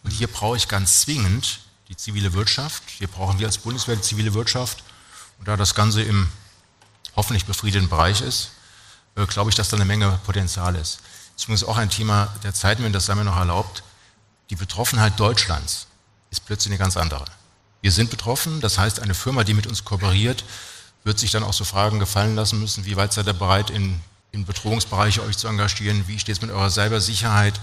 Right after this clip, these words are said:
wo müssen wir möglicherweise in der Lage sein, Leistungen der zivilen Wirtschaft zu übernehmen, dann, wenn es zu stark zur Kampfhandlung kommt, wo ich sage, ich muss eigene Kräfte reinnehmen. Da ist dann auch ein bisschen Transparenz der zivilen Wir-, Wirtschaft erforderlich, wenn ich die Leistung übernehmen will.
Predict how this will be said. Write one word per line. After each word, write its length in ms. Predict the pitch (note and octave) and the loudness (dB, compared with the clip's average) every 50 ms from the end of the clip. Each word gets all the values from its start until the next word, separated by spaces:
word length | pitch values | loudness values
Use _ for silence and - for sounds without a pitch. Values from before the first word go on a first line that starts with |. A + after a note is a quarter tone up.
| - - - - - - - - _ _ _ _ _ _ | -10 -12 -16 -16 -18 -20 -20 -20 _ _ _ _ _ _
wo 120 | - G#2+ G#2 | -2 0 2
müssen 220 | G#2+ G#2+ - A2+ | 2 2 2 2
wir 60 | G#2+ | 0
möglicherweise 400 | G#2 A2 - A#2 G#2+ G#2 F2+ G#2 | 0 0 2 2 2 2 4 4
in 60 | F#2+ F#2 | 4 6
der 80 | F2+ | 6
Lage 180 | - G2 G2+ G#2+ | 4 4 4 2
sein, 400 | G2 G2+ A2 G#2+ A2 A2 G#2+ G2 F#2 - - - - - - - - _ _ _ _ _ _ - | 2 2 2 2 2 2 0 0 -2 -6 -10 -16 -18 -18 -20 -20 -20 _ _ _ _ _ _ 0
Leistungen 480 | G2+ F#2+ A2+ B2+ - - - A2 A2 | 0 2 2 2 0 0 0 0 0
der 100 | G#2 G#2 | 0 0
zivilen 340 | - - G2+ A2 A#2+ A#2 G#2+ | 0 0 0 0 0 0 2
Wirtschaft 360 | G#2+ A2 G#2 - G#2+ - - | 0 2 0 0 0 -2 -2
zu 60 | - | -2
übernehmen, 360 | G#2+ G2 G2 G2 G2+ A2 A#2 G#2+ | 0 0 2 2 2 0 0 0
dann, 160 | G#2 G#2+ G#2+ | 0 0 0
wenn 80 | G#2 | 0
es 180 | G#2 F#2+ - - | 0 2 0 0
zu 120 | - A2 | 0 -2
stark 240 | G2+ - G#2+ G2+ - | -4 -4 -4 -4 -2
zur 120 | - A2 - | -4 -2 0
Kampfhandlung 500 | - G#2 G#2+ - - A2 G#2 A2+ A2 G#2 | 0 0 0 0 -2 -4 -4 -4 -6 -6
kommt, 180 | - A2 G2+ | -4 -6 -4
wo 80 | F#2+ G2+ | -2 -2
ich 80 | F#2+ | -2
sage, 180 | - G2+ G2+ G#2+ | 0 0 -2 -2
ich 100 | G#2+ - | -2 -4
muss 120 | G#2+ F#2+ - | -4 -4 -4
eigene 280 | - - A2 - A2+ | -4 -4 -4 -4 -4
Kräfte 400 | - - G#2+ G#2 - - A2 - | -4 -2 -2 -2 0 0 0 2
reinnehmen. 440 | G#2 G2+ G#2 G#2+ G#2 G#2+ A2 A2+ A2+ G2+ G#2+ - - - - - - - - - - | 4 4 4 4 4 2 2 0 -2 -6 -8 -14 -20 -18 -16 -14 -14 -14 -16 -12 -8
Da 80 | F2+ | -4
ist 120 | F2+ - - | -2 0 0
dann 80 | A2+ | 0
auch 80 | G2 G2+ | 0 0
ein 80 | F#2+ F2+ | 0 0
bisschen 240 | G#2 - - G#2 | 0 0 0 0
Transparenz 640 | - - G#2 G2+ - - - E2+ F#2+ G#2 G#2+ - - | -2 -2 0 0 0 0 0 2 2 2 2 2 0
der 120 | G#2+ G2+ | 0 0
zivilen 300 | - - G2+ G#2+ A2+ G2+ F#2 F#2 F2 | 0 0 0 0 0 0 -2 -2 -4
Wir-, 340 | A2+ A2+ G#2+ A2 G#2+ G2 G2+ G2 | -4 -4 -4 -2 -4 -4 -4 -4
Wirtschaft 320 | G#2+ G#2 G#2 - C3 A2+ - | -4 -2 -2 0 -2 -2 -2
erforderlich, 640 | G#2+ G2+ - - A2 G#2+ A2+ A2 G#2+ A2 G#2 - - - - - - - - | -4 -6 -4 -2 -2 0 0 2 2 2 0 -2 -4 -8 -14 -20 -20 -14 -6
wenn 80 | G#2 | -4
ich 100 | F#2+ - | -4 0
die 60 | - | 2
Leistung 260 | F#2+ F#2+ G2 - G2+ G2 | 2 4 4 2 2 0
übernehmen 340 | F#2+ F#2 F2+ F2 F2 E2+ D2 | 0 0 0 0 0 -2 -4
will. 100 | C2+ | -8